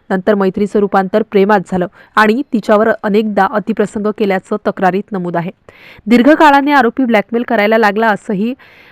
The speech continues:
महिलेने तक्रारीत म्हटलं आहे. या घटनेने अकोला पोलीस दलात एकच खळबळ उडाली आहे. पीडित महिलेने दिलेल्या तक्रारीनुसार तसेच मिळालेल्या माहितीनुसार अकोला पोलीस दलात रामदासपेठ पोलीस ठाण्यात मागील वर्षी शिवम दुबे पोलीस कर्मचारी हा कार्यरत होता.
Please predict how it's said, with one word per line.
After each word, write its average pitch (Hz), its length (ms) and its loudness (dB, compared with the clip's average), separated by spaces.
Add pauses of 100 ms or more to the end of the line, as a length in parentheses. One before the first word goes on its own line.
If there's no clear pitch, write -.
(120)
महिलेने 208 360 2
तक्रारीत 196 480 -2
म्हटलं 202 280 -2
आहे. 170 140 -4 (420)
या 220 180 6
घटनेने 240 480 2
अकोला 220 320 0
पोलीस 202 360 -2
दलात 208 300 0
एकच 196 200 -4 (100)
खळबळ 190 380 -2
उडाली 175 340 -2
आहे. 175 140 -6 (480)
पीडित 277 280 4
महिलेने 294 380 2
दिलेल्या 254 380 2
तक्रारीनुसार 233 760 2
तसेच 226 340 0
मिळालेल्या 220 480 2
माहितीनुसार 196 640 0 (240)
अकोला 226 320 4
पोलीस 202 360 -2
दलात 196 300 0
रामदासपेठ 208 600 0 (100)
पोलीस 190 300 -2
ठाण्यात 196 320 -2
मागील 185 280 0
वर्षी 226 380 -4 (460)
शिवम 285 280 4
दुबे 240 260 2
पोलीस 220 420 0
कर्मचारी 208 540 -2
हा 190 120 -2
कार्यरत 175 500 -4
होता. 185 200 -4